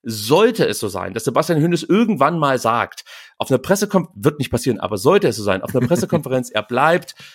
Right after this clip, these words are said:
Speaker 1: äh, keine Ahnung, ein Zeitungsinterview und sagt, er bleibt auf jeden Fall, dann, dann würde ich an Fabian Wohlgemuths Stelle am nächsten Tag direkt zum, ähm, Sebastian gehen und sagen, „Hier, Sebastian, können wir dann vielleicht mal bitte diese Klausel, sollte es sie überhaupt geben, aber wir gehen mal davon aus, es gibt sie,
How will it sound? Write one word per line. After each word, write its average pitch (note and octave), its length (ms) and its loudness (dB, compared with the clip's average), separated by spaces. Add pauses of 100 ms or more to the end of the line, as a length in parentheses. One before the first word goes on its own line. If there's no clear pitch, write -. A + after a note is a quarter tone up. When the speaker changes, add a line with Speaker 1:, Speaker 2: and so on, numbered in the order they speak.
(100)
Speaker 1:
äh, A2 260 -4
keine C#3 240 0
Ahnung, D#3 340 2
ein B2+ 120 2
Zeitungsinterview D3 640 0
und C3 180 -2
sagt, C3 240 -2
er A#2 80 2
bleibt B2 280 -2
auf B2 120 -2
jeden B2+ 160 0
Fall, D3 280 2 (240)
dann, A#2+ 120 -10 (140)
dann B2+ 280 0
würde D#3+ 140 4
ich A#3 240 0
an D#3 80 -2
Fabian D#3 380 2
Wohlgemuths E3+ 420 0
Stelle D3 220 2
am B2 100 2
nächsten D3+ 260 0
Tag C#3 220 -2
direkt C#3 320 -2
zum, A2+ 380 -4
ähm, G#2+ 420 -6
Sebastian D#3 400 -2
gehen D3 180 0
und B2+ 60 0
sagen, A#2 260 2
„Hier, D#3 220 2
Sebastian, C3 460 0
können D3+ 240 2
wir D#3+ 80 4
dann C#3 180 2
vielleicht B2 240 -4
mal A#2+ 80 2
bitte C#3+ 240 -6
diese A2 480 0 (320)
Klausel, B2 540 2
sollte B2+ 420 2
es A#2+ 140 0
sie B2+ 100 -2
überhaupt G#2 440 -2
geben, B2+ 340 4
aber F#2+ 180 -6
wir G2+ 80 -8
gehen A#2+ 140 0
mal A2+ 80 4
davon G#2+ 220 0
aus, B2+ 200 2
es - 140 -10
gibt F3 220 -2
sie, G#2 220 -4